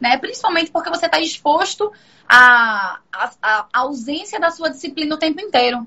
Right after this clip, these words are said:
O tempo todo a gente abre o Instagram e,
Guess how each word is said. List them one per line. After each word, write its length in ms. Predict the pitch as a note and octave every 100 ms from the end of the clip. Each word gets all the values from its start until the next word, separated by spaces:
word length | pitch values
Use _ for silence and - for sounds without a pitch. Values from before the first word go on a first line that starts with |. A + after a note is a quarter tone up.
| -
O 100 | A#3
tempo 480 | - D#4+ G4+ F#4+ E4+
todo 260 | B3+ A#3+
a 40 | A#3
gente 280 | B3 A#3
abre 280 | A3 B3 A#3+
o 40 | C4
Instagram 480 | - B3 G#3 G3+
e, 180 | G#3 F#3+